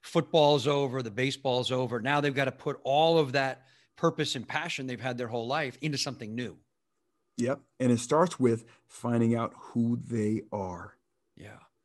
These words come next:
Speaker 1: Yeah, I love that. So as we wrap this up, Alex, and, and, and, uh, you know, man, I just, I love everything you've said so far and appreciate it.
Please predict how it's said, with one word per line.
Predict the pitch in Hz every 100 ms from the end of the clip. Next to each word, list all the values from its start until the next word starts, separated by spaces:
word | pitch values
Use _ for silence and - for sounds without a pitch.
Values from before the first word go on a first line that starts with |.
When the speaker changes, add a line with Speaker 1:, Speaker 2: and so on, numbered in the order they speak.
| _ _ _ _ _ _ -
Speaker 1:
Yeah, | 85 82
I |
love | 123 117
that. | 110
So | 165
as | 165 180
we |
wrap | 165 180 165
this | 160 -
up, | 143 123
Alex, | 120 117 -
and, | 117 113
and, | 110 110
and, | 113 110 110
uh, | 110 110
you | 113
know, | 107 95
man, | 87 113 110
I |
just, | 107 110 -
I |
love | 110 120 113
everything | 117 117 113
you've | 107 -
said | 123 107
so | - 110
far | - 123 117 113
and | 101
appreciate | - 131 131 127 113 104
it. | 104